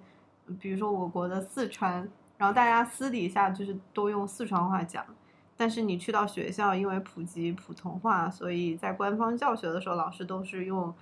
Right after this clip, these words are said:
嗯，普通话或者四川普通话跟大家去授课。假设你是只懂普通话的人，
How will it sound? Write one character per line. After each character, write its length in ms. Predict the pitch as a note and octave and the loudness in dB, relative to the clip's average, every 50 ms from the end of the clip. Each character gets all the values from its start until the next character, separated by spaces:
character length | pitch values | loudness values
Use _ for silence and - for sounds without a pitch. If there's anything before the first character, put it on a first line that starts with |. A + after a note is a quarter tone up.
| - - - - - _ _ _ _ | -20 -20 -20 -20 -20 _ _ _ _
嗯， 180 | - E3+ D#3 E3+ | -6 -6 -6 -6
普 140 | E3 - F3+ | -8 -8 -4
通 200 | F3+ F3+ F3+ F#3+ | -2 -2 -2 0
话 240 | F#3+ A#3 A3+ G#3 G3 | 2 4 6 6 4
或 180 | - G#3+ G#3 | 4 0 0
者 100 | F#3+ F3+ | 0 -2
四 200 | F3+ F3 - - | -2 -2 -6 -8
川 180 | G#3+ - F#3 F#3 | -2 0 0 0
普 160 | F#3 - F3+ | 0 -2 -4
通 140 | F3 F3 F#3 | -4 -2 2
话 180 | F#3+ F#3+ F#3 | 2 2 2
跟 160 | F3+ F#3 F#3+ F#3 | 0 -2 -4 -2
大 60 | F#3 | 0
家 160 | F3 F3 F3+ | 0 0 -2
去 120 | E3+ F3+ | -4 -6
授 220 | F3 - - E3 - | -8 -6 -6 -8 -8
课。 220 | - - - - - - - - _ - - - - | -8 -10 -12 -12 -14 -14 -18 -20 _ -20 -20 -20 -8
假 220 | - - - E3 | -2 0 2 2
设 160 | F3 F3+ B3 A#3+ | 2 2 2 0
你 180 | A3+ G#3 F3+ | 2 2 0
是 140 | F3 F3 - | -2 -4 -8
只 300 | - - - F#3 G3 G3+ | -12 -8 -4 -2 0 4
懂 180 | G3+ A3 G3+ G#3 | 4 4 4 4
普 180 | G#3+ - F3 | 0 -2 -4
通 220 | E3+ E3 D#3+ F3 F3 | -4 -2 -2 0 2
话 180 | F#3+ F#3 F3 | 2 2 2
的 160 | E3 - - | 0 -4 -6
人， 280 | - - - - - - | -8 -10 -12 -12 -12 -16